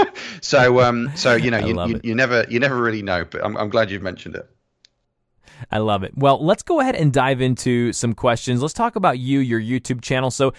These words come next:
Speaker 2: the first thing I wanna talk to you about today is this. How did you get started on YouTube? What made you dive into the online video platform that we all know and love today?
Speaker 1: Hmm. Okay. Well, I, I think, I think YouTube is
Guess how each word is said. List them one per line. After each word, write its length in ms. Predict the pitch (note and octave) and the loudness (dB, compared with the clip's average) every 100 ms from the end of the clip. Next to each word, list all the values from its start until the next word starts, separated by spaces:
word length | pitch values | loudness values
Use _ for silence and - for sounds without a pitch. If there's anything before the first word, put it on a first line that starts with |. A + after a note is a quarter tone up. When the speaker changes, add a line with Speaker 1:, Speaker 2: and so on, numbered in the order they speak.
| - | -4
Speaker 2:
the 80 | F3+ | -4
first 260 | - D#4+ - | -2 -4 -2
thing 140 | D4 | -2
I 40 | |
wanna 140 | G#3+ E3 | 0 0
talk 260 | E3+ D3+ | 0 -2
to 100 | - | -2
you 80 | D3 | -2
about 260 | C3+ B2+ B2+ | 0 0 0
today 240 | B2+ B2+ | -2 0
is 100 | A#2+ | 2
this. 200 | B2 A#2+ - - | 2 0 -2 -18
How 180 | - A#3+ | -6 -2
did 220 | E4 C#4 | -2 -2
you 160 | E3+ F#3+ | -2 -2
get 280 | C3 D3+ - | 0 -2 -2
started 640 | - - C3 B2+ B2 A#2 - | -6 -2 -2 0 -2 -4 -6
on 320 | A2+ A#2 A2+ G#2+ | -6 -2 -2 -2
YouTube? 400 | A2 G2+ G2+ F#2+ | -2 -4 -4 -4
What 220 | A#2+ F#3 | -2 -2
made 300 | G#3 A3 B2+ | 0 -2 -2
you 140 | D#3 | -4
dive 500 | C3 G#2+ A#2 C3+ A#2+ | -4 -2 -2 -2 -2
into 540 | A#2 A2+ A2+ - A#2 G#2+ | 0 0 -2 -2 -4 -4
the 260 | A2+ A#2+ | -4 -4
online 500 | - B2+ D3+ C#3+ C#3 | -2 -4 -2 -2 -4
video 340 | A2 B2 B2+ B2 | -2 -2 -2 -2
platform 600 | - B2 - - A#2 A2+ | -2 -2 -2 -4 -2 -2
that 140 | G#2+ | -2
we 180 | G2+ A2+ - | -4 -8 -2
all 260 | A#2+ A#2+ | 0 2
know 360 | A#2+ A2 A2 G#2+ | 2 2 2 0
and 240 | G#2 G#2 | -2 -2
love 240 | G2+ F#2 - | -2 -4 -2
today? 380 | G#2+ F#2 E2 _ - | -2 -2 -6 _ -14
Speaker 1:
Hmm. 500 | A2+ G2+ D#2+ D2 C#2 - _ - - - - - | -12 -10 -10 -12 -14 -18 _ -12 -10 -10 -8 -2
Okay. 340 | B3 B2+ G2+ | 0 2 2
Well, 340 | - F#3+ F#3+ - | 0 -2 -4 -6
I, 100 | D3+ D#3 | -6 -4
I 60 | |
think, 380 | D3+ B3 A#3+ - - - - - _ - | -4 -4 -6 -12 -12 -8 -8 -10 _ -4
I 80 | |
think 180 | D3+ G#3+ | -2 0
YouTube 380 | G3+ F#3+ C#3 A#2 | -2 0 0 0
is 140 | A2+ | -2